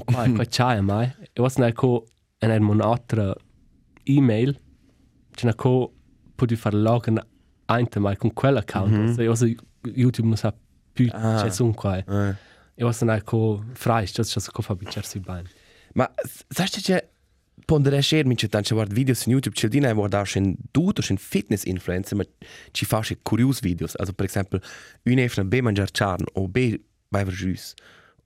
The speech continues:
Speaker 2: O halt, unë efna ara vaj rajnt në veshtë dhe pajs, dhe vajnë shkils. Kun tot kaj që fa, kun
Speaker 1: Mhm.
Speaker 2: eksercici, e dyna,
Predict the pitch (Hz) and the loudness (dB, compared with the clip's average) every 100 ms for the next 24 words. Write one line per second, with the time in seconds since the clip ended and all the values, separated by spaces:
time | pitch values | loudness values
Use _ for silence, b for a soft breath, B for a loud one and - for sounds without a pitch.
0 | - 123 160 151 143 139 - _ _ 123 | 0 2 4 4 2 -2 -16 _ _ 2
1 | 127 131 - 135 110 101 101 104 110 104 | 4 2 0 0 0 0 0 0 0 0
2 | 92 95 90 107 120 - 92 - 92 90 | 0 0 0 0 0 -2 -2 -2 -2 -2
3 | 92 - 90 95 - - 80 - 98 - | -6 -2 -2 -2 -4 -6 -6 -2 0 2
4 | 196 - 127 - 98 - 104 165 b b | 2 2 -2 0 -4 0 -2 -2 b b
5 | b b - 185 170 135 - 156 156 170 | b b 0 0 2 -2 0 -2 0 -4
6 | B B B 120 117 170 196 | B B B 0 2 2 2